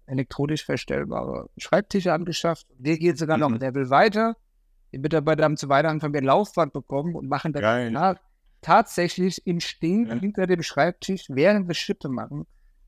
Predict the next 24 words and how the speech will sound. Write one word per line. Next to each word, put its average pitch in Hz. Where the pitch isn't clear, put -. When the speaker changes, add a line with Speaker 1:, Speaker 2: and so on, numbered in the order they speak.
Speaker 1:
äh, 135
Speaker 2:
Das 107
ist -
Speaker 1:
beantworten 175
sie 226
Google-Bewertungen 151
zum 143
Beispiel. 127
Also 120
kann 160
man 220
auch 233
machen. 147
Speaker 2:
Ja. -
Auf 101
jeden 107
Fall. -
<laughs> 120
Ja, 110
das 110
ist -
dann 117
das 107
nä-, 113